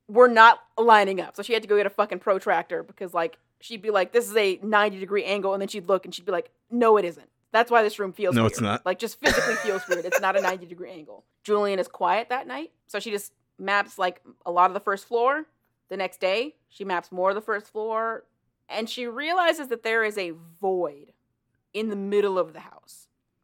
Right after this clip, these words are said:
Speaker 1: She cannot figure out,
Speaker 2: Yeah.
Speaker 1: like, there's, like, some kind of, like, secret passageway void in the center of the house.
Speaker 2: <laughs> They, she said it's, like, a thirty-foot diameter
Speaker 1: Yeah, it's a big space.
Speaker 2: void in the middle of this house.
Speaker 1: And you, you don't realize it at first because, like,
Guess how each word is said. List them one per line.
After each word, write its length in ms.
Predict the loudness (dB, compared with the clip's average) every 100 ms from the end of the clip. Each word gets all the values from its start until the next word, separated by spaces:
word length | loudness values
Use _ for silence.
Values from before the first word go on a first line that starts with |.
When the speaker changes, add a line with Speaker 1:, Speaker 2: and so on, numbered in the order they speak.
| _ _ _ _
Speaker 1:
She 160 | -16
cannot 340 | 0 4 4 2
figure 200 | 0 2
out, 40 | 2
Speaker 2:
Yeah. 80 |
Speaker 1:
like, 120 | 0 -2
there's, 160 | 0
like, 160 | -2 -2
some 240 | -2 0
kind 160 | 2 2
of, 60 |
like, 120 | 0 -2
secret 480 | -8 -8 -2 -4
passageway 800 | -2 -2 -2 -2 -8 -6 -6 -8 -14 _ _ _ -20
void 560 | 2 4 6 2 -4 _ _ _ _ _ _ _ -4
in 140 | -2
the 60 | 0
center 300 | 0 0 -2
of 80 | -2
the 60 |
house. 240 | -6 -8 -4
Speaker 2:
<laughs> 80 | -2 -2 -2 -8 _ _ _
They, 220 | 2 2 2
she 160 | -6 -4
said 180 | -2
it's, 100 | -2 -2
like, 120 | -2
a 140 | -4
thirty-foot 1000 | -4 -14 -4 0 2 0 -4 -4 -6 -4
diameter 720 | -4 -4 -6 -8 -10 -12 -14 _
Speaker 1:
Yeah, 300 | -8 -8 -2
it's 160 | -2 0
a 60 |
big 220 | 0 0 2
space. 200 | 0 0
Speaker 2:
void 280 | -4 -8 -12 _ _ _ _ _ _ _ _ _
in 100 | -2
the 80 | 0
middle 300 | 0 0 -2
of 80 | -4
this 160 | -12
house. 260 | -12 -14 -8
Speaker 1:
And 100 | -6
you, 100 | -6
you 100 | 0
don't 160 | 0 2
realize 280 | 0 2 4
it 80 | 2
at 80 |
first 220 | 2 -2 -4
because, 220 | -8 -4
like, 200 | -6